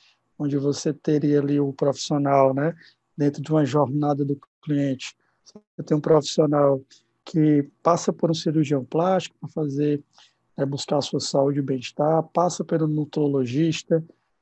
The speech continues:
pra passar, né, toda uma alimentação, é,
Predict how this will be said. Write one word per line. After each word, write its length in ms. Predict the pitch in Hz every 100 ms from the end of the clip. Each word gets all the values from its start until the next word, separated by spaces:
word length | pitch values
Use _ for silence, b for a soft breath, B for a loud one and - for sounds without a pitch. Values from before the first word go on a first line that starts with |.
| -
pra 160 | 151
passar, 600 | 139 147 123 - 143 139
né, 240 | 135 151 160 _ _ -
toda 220 | 170 151
uma 100 | 151
alimentação, 1040 | 147 143 143 143 135 - - 156 160 156 147 _ -
é, 480 | 147 139 139 135 131